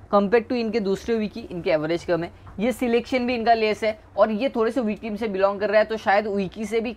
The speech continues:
आपको कम पॉइंट दे सकते हैं, क्योंकि ओपोनेंट ना ज़्यादा विकेट निकाल सकता है, तो ओपोनेंट को विकी भी ज़्यादा अटेम्प्ट मिल सकता है उनको,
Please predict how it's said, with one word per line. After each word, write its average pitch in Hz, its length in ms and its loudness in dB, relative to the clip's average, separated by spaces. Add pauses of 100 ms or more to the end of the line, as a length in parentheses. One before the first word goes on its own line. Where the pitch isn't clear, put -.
(120)
आपको 180 260 -4 (100)
कम 247 180 0
पॉइंट 202 360 -4
दे 160 240 2
सकते 160 360 -6
हैं, 180 120 -2
क्योंकि 196 240 -4
ओपोनेंट 202 560 -4 (280)
ना 214 200 0
ज़्यादा 185 320 4
विकेट 208 220 0
निकाल 196 240 0
सकता 196 220 -4
है, 202 60 2
तो 196 120 0
ओपोनेंट 190 360 -4
को 196 60 0
विकी 175 300 -4
भी 208 140 -4
ज़्यादा 208 300 2
अटेम्प्ट 214 460 -4
मिल 170 180 -2
सकता 151 240 -4
है 139 60 0
उनको, 143 240 -4